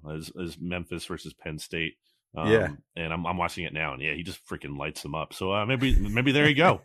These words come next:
Speaker 2: <laughs>
Speaker 1: Kenny Gainwell knows how to shut down Micah Parsons. Um, uh, elsewhere on defense, I would say, uh, the,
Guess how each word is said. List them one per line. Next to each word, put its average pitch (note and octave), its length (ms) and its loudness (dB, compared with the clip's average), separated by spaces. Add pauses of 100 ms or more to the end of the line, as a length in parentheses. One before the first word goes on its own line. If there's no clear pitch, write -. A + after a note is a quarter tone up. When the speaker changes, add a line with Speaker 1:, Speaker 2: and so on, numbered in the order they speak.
Speaker 2:
<laughs> - 100 -8
Speaker 1:
Kenny A#2 140 0
Gainwell B2 300 0
knows F#2+ 180 0
how A2 80 2
to G2 160 0
shut - 300 -2
down G2+ 240 -2
Micah F#2+ 240 -6
Parsons. - 520 -4
Um, D#2+ 400 -2 (600)
uh, G#2+ 480 6 (100)
elsewhere C3+ 320 2
on G2 100 0
defense, F#2 640 -4 (140)
I F#2+ 100 4
would F#2+ 180 -4
say, E2+ 600 0 (260)
uh, E2+ 400 0 (260)
the, G#2 160 -6